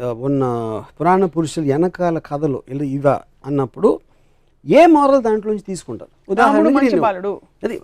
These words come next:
Speaker 1: రాముడు మంచి బాలుడు ఎక్కువ ఎందుకు మంచి బాలుడు ఎంతవరకు అర్థం కాలే. రాముడు ఇప్పుడు శూర్పణఖ అని ఒక స్త్రీ తను కోరి వచ్చింది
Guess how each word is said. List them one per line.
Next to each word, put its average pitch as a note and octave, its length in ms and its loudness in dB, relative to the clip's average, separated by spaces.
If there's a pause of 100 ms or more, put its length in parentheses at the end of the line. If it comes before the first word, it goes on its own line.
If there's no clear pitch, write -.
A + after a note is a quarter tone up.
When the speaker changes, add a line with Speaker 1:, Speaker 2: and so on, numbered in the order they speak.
Speaker 1:
రాముడు A3+ 240 0
మంచి G#3 260 -2
బాలుడు G3+ 140 2
ఎక్కువ G3 200 0
ఎందుకు A3+ 220 0
మంచి A3+ 260 0
బాలుడు E3 160 4
ఎంతవరకు F3+ 340 0
అర్థం D#3 240 -4
కాలే. F2+ 220 -10
రాముడు D3 300 -6 (560)
ఇప్పుడు F3 260 -2
శూర్పణఖ F#3 760 0 (1040)
అని D3+ 120 -6
ఒక C#3 240 -2 (600)
స్త్రీ C#3+ 280 -2 (720)
తను D#3 140 2
కోరి G3 340 4
వచ్చింది C#3 560 -8